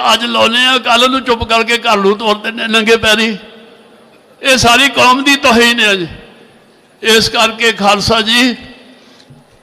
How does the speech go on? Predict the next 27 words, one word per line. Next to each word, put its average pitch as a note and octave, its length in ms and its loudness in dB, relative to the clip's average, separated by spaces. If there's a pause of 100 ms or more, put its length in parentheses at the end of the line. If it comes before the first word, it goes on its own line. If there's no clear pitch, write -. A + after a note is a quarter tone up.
(220)
ਆਪਣਾ B3 360 2
ਕੋਈ C#4 180 -4
ਕਿਸੇ A#3+ 260 2
ਨਾਲ B3+ 160 2
ਮਤਭੇਦ G#3+ 580 0
ਨਹੀਂ। G3 300 -2 (1300)
ਏਕ B3+ 380 2
ਪਿਤਾ B3 360 -2
ਏਕ A#3+ 260 2
ਸਕੇ A3+ 320 0
ਹਮ G#3+ 240 2
ਬਾਰਕ, G3+ 440 2 (1120)
ਸਮੁੱਚਾ A3 640 0
ਖਾਲਸਾ A3 580 2
ਪੰਥ A#3 420 0 (960)
ਕਲਗੀਧਰ A#3+ 600 2
ਪਿਤਾ A#3 380 0
ਸਤਿਗੁਰੂ A3 480 -2
ਸ੍ਰੀ A3+ 260 -2
ਗੁਰੂ B3 220 -6
ਗ੍ਰੰਥ A3+ 200 -2
ਸਾਹਿਬ A#3 240 0
ਮਹਾਰਾਜ G#3+ 460 2
ਜੀ A3 60 -10
ਦਾ G#3+ 160 0
ਪਰਿਵਾਰ F#3+ 520 2
ਆ। G3 280 2